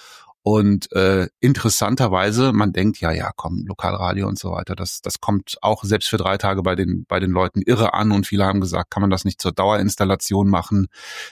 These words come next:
Wir wollen jetzt hier nicht nur von Radio Siegen, Radio M K, Radio Berg von außen, Radio Sauerland ein bisschen besendet wo-, werden, sondern, äh, wir können auch schon selbst was. Und Olpe sagt, ja, wir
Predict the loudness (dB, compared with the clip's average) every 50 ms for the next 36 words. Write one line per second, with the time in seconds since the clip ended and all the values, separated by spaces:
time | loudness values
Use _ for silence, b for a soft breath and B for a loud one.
0 | _ -2 0 2 2 4 4 2 2 0 0 -2 0 0 0 0 0 0 -2 0
1 | 0 0 0 0 0 0 0 0 -2 0 0 0 2 2 2 2 2 2 2 2
2 | 2 2 2 0 0 0 -2 0 0 2 2 2 0 0 0 -2 0 0 -2 -2
3 | 0 0 0 0 0 -2 -4 -6 -4 -2 0 0 0 0 0 0 0 0 0 0
4 | B B B B B B B -4 -2 0 0 0 2 2 2 2 2 2 2 0
5 | 0 0 0 0 0 0 0 0 2 2 2 2 2 2 0 0 0 -2 -2 0
6 | -2 0 0 0 2 2 0 2 2 2 2 2 0 -2 -2 -4 -8 -10 -12 -16
7 | -18 -16 -14 -14 -12 -10 -12 -8 -2 0 0 0 2 2 2 4 4 2 2 2
8 | 2 2 4 4 2 0 -2 -6 -4 -2 0 0 0 -2 -4 -2 0 0 0 0
9 | 0 -2 -2 -2 0 0 0 0 2 2 0 0 0